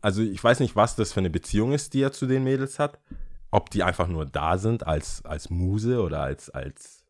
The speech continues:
Vibe. Manche haben Räucherstäbchen, er hat Mädels,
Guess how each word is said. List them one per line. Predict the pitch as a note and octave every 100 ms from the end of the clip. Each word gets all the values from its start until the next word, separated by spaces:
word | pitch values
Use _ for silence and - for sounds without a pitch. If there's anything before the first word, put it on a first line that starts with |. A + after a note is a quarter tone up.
| -
Vibe. | D2 D2+ F#2 B2+ - - _ _ _
Manche | - F2 F2 D#2+
haben | D#2+
Räucherstäbchen, | D2+ F2+ A2 G#2+ A#2+ A#2 - G2
er | D2+
hat | D#2+ -
Mädels, | D#2 D2+ D#2+ G#2+ - -